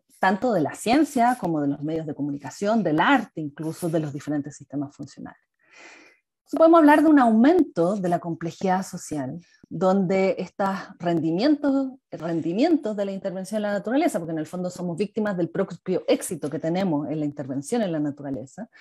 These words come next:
eh, claro, tiene una serie de aumentos que, de efectos que son esperados y otros que no son esperados. Y, y, el, y la cuestión es cómo estos efectos no esperados, que tienen que ver con,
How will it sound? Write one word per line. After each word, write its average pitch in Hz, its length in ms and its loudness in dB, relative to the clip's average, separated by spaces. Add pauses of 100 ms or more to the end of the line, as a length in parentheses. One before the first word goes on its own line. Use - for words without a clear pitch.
(440)
eh, 170 180 0
claro, 160 260 2
tiene 165 220 0
una 175 200 -2
serie 180 260 -2
de 208 60 4
aumentos 202 420 -4
que, - 160 -12 (120)
de 160 140 -4
efectos 185 320 -4
que - 80 -12
son 170 180 -6
esperados 233 520 0
y 170 80 -2
otros - 180 -8
que 180 140 -8
no 254 160 2
son 143 200 -6
esperados. - 520 -10 (540)
Y, 220 460 0
y, 175 200 -2
el, 160 240 -4
y 180 180 -6
la 180 100 -2
cuestión 175 380 -6
es 185 120 -8 (120)
cómo 208 300 -2
estos 175 280 -10
efectos 165 400 -8
no 156 140 0
esperados, 233 480 0
que - 100 -16
tienen 160 240 -6
que 151 60 -8
ver 151 220 -4
con, 151 260 -6